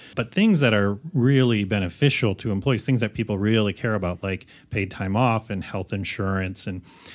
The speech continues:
all those sorts, sorts of things, are important to communicate those things very clearly and, and make sure it's understood and questions get answered. If you were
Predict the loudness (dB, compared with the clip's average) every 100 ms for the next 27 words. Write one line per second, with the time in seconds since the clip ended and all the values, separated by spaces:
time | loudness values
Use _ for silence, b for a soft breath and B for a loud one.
0 | B 2 4 2 0 -6 -8 -10 -6 -6
1 | -6 -2 0 0 0 -4 -4 -2 -2 -4
2 | -4 -2 2 2 2 -2 -4 -2 0 -2
3 | -4 -4 -2 2 2 0 -4 -4 -4 -6
4 | -6 -6 -6 -6 -6 -8 -10 -2 0 0
5 | -2 -2 0 0 -2 -4 B B -8 -6
6 | -4 -4 -4 -2 -2 -2 -2 -2 -2 -2
7 | -2 -2 -2 -2 -2 -4 -6 -8 -8 -8
8 | -6 -6 -6 -8 -10 -10 -10 B B -4
9 | 0 2 4